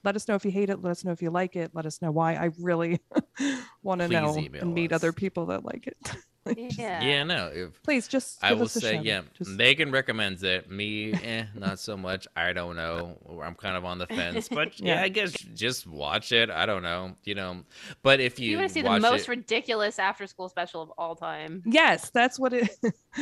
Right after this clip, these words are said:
Speaker 2: Yes,
Speaker 1: people don't
Speaker 2: and
Speaker 1: know what these after-school <laughs> specials are, and then here's this.
Speaker 2: Yeah, and that's, I f-, it's an interesting
Speaker 1: Which is
Speaker 2: introduction.
Speaker 1: funny. Yeah.
Speaker 2: And so, yeah,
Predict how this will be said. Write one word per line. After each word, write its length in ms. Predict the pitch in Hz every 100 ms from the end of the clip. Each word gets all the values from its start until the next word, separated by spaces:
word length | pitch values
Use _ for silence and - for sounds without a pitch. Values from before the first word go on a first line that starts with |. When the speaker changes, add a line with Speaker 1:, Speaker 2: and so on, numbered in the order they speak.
| 277 - - 95
Speaker 2:
Yes, 300 | 98 320 311
Speaker 1:
people 260 | 339 381
don't 240 | 339 320 233
Speaker 2:
and 60 | 233
Speaker 1:
know 300 | 262 254 247
what 160 | 214 240
these 180 | 254 240
after-school 480 | 220 220 233 - 226
<laughs> 100 | -
specials 520 | - 370 - 359 -
are, 240 | 339 349
and 180 | 277 254
then 180 | 254 240
here's 300 | 202 254 254
this. 340 | 208 165 135 -
Speaker 2:
Yeah, 400 | 90 95 92 85
and 120 | 85 90
that's, 280 | 92 - - -
I 80 | 110
f-, 140 | -
it's 200 | 123 120
an 140 | 143 104
interesting 460 | - 92 98 82
Speaker 1:
Which 180 | 78 -
is 120 | 87
Speaker 2:
introduction. 300 | 69 - -
Speaker 1:
funny. 320 | 294 214 - 180 _ _ _ _
Yeah. 200 | 190 175 143
Speaker 2:
And 160 | 117
so, 260 | - 123 117
yeah, 340 | 135 131 87